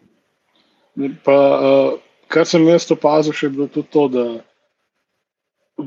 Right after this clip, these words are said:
bistvu so pristopili tako, kot mora, ne, eh, domača ekipa pristopati, Sezan-, Sežančani, pač na klasično njihovo borbeno, pa v Bosaki, eh,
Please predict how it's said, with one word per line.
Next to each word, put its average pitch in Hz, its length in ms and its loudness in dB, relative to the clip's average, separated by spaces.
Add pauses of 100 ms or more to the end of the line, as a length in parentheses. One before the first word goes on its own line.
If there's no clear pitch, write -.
(120)
bistvu 180 260 0
so 170 120 -2
pristopili 170 540 0
tako, 175 200 0
kot 165 200 -2
mora, 165 400 4
ne, 131 140 0
eh, 135 160 0 (480)
domača 127 480 0
ekipa - 360 -2
pristopati, 156 600 -2
Sezan-, 143 480 2
Sežančani, 143 720 0 (800)
pač - 160 -20
na 120 120 -14
klasično 127 480 -2
njihovo 131 340 -2
borbeno, 147 440 2 (560)
pa 156 160 6
v 156 140 0
Bosaki, 160 580 2 (220)
eh, 143 320 -4